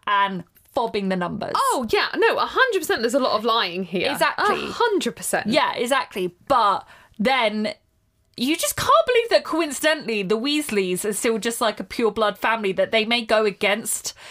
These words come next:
Speaker 1: the kind of ha-, ha-, like, uh, pure blood kind of, you know, uh, messaging, I guess.
Speaker 2: Yeah.
Speaker 1: Like, but I don't, there's only so much that can be coincidence, and I guess maybe you literally could argue that, like, the Weasley family that we know, uh,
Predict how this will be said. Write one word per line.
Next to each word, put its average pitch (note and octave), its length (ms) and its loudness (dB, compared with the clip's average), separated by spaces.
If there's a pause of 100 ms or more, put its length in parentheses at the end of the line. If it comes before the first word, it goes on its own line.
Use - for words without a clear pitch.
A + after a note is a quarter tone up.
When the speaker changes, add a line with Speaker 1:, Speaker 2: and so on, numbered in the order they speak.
(160)
Speaker 1:
the A#3 80 -4
kind A3+ 260 -2
of G#3 120 0
ha-, G3+ 680 6
ha-, - 380 0
like, G3 320 0
uh, F#3+ 320 2
pure G#3 300 0
blood G3 400 0
kind G3 300 -2
of, F#3 180 -6 (100)
you G#3 160 -4
know, F#3 340 -4 (160)
uh, F#3+ 280 0
messaging, F#3 960 -4
I F#3+ 140 -2
guess. A3+ 200 0
Speaker 2:
Yeah. G#3+ 140 0
Speaker 1:
Like, G3 160 -2 (340)
but C4 220 4
I B3+ 100 4
don't, B3+ 240 -2
there's C#4 200 6
only D4+ 320 0
so C#4 200 2
much B3 200 -4
that - 140 -4
can A3 120 -6
be A3+ 120 -4
coincidence, B3 560 -4
and A3 80 -4
I A3 60 -2
guess A#3 220 -2
maybe A#3+ 180 -2
you A3+ 160 -2
literally A3+ 320 -2
could A3+ 140 -2
argue G#3+ 420 2
that, E3+ 260 0
like, F#3+ 380 0 (720)
the F#3+ 300 0
Weasley A#3 500 -2
family A3 400 0
that G3 180 -2
we G#3 100 -2
know, G3+ 380 4
uh, G3 340 2